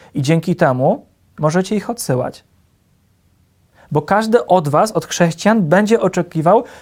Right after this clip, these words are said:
żebyście byli ekspertami w każdej dziedzinie, ale tylko po to zadają takie pytania, tylko po to, żeby siebie przekonać, że warto nie praktykować,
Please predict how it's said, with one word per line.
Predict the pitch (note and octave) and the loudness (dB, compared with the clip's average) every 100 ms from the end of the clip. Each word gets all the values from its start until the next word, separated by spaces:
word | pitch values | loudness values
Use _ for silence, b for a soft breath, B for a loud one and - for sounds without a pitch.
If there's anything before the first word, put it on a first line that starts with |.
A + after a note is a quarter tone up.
| - | -2
żebyście | D#3 E3+ G3 F#3+ | 0 0 0 0
byli | E3 F#3+ - | 0 0 -2
ekspertami | E3+ - E3+ D#3 G#3 F#3 | -4 -2 -2 0 0 0
w | - | 0
każdej | F#3 F3 E3+ | -2 0 -2
dziedzinie, | D#3+ D#3 D3 B2+ - - B B B | -2 -2 -2 -2 -6 -12 B B B
ale | - D#3+ | 0 0
tylko | D#3+ C4+ D4+ A3 | 2 0 2 0
po | G#3 G#3 | 2 0
to | F#3+ | 2
zadają | D#3 E3 F3 E3+ | 0 2 2 2
takie | D#3+ D#3+ D#3 | -2 -4 -4
pytania, | D3 D3+ C3+ B2 E3 A#3 - | -2 0 0 0 0 -4 -2
tylko | D4 D#4 C4 | 0 0 0
po | F3 C#3+ | 0 0
to, | D3 G#3+ - _ _ _ _ _ _ _ | 2 0 -4 _ _ _ _ _ _ _
żeby | C#3 F3 E3+ | -2 0 0
siebie | - - D4+ A#3 | -2 -2 2 2
przekonać, | F3 - D#3+ F#3+ A3+ F3+ | 0 -2 0 2 2 2
że | D#3+ | 2
warto | E3+ F3 | 2 0
nie | F3 D3+ | 0 0
praktykować, | D3 C3+ C#3 - E3 F3+ | 0 -2 -4 -2 2 2